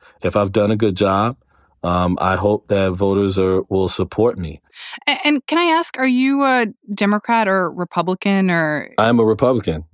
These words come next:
Speaker 1: Yes, ma'am. And it is a partisan office by Florida, the election code.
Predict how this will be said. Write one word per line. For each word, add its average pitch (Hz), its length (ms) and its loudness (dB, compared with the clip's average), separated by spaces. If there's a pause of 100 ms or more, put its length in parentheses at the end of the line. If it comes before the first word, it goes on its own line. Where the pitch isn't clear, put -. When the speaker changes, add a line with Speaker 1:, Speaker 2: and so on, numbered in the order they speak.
Speaker 1:
Yes, 90 260 0
ma'am. 82 300 0 (360)
And 110 220 2
it 113 160 4
is 123 180 4
a 139 60 2
partisan 117 640 0
office 98 600 0 (460)
by 98 260 2
Florida, 101 800 2
the 101 160 0
election 95 480 0
code. 110 480 0